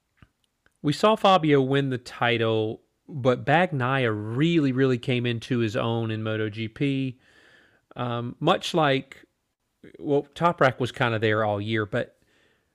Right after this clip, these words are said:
I, I think we saw two new stars emerge, really, in Toprak Razgatlioglu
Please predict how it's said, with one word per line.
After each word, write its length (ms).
I, 160
I 80
think 220
we 80
saw 220
two 300
new 140
stars 640
emerge, 760
really, 560
in 180
Toprak 500
Razgatlioglu 1200